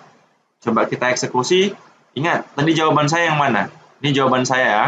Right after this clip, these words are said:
Kita coba bandingkan jawabannya. Ini jawaban saya, kita coba eksekusi. Tuh,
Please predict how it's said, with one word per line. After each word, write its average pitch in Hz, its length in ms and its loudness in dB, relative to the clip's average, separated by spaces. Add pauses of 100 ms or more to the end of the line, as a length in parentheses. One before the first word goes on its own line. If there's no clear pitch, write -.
(320)
Kita 117 160 -2
coba 120 220 2
bandingkan 123 400 0
jawabannya. 101 480 -2 (340)
Ini 120 80 -8
jawaban 113 240 2
saya, 117 380 0
kita 120 180 -4
coba 117 160 0
eksekusi. 117 460 -4 (1040)
Tuh, 120 260 2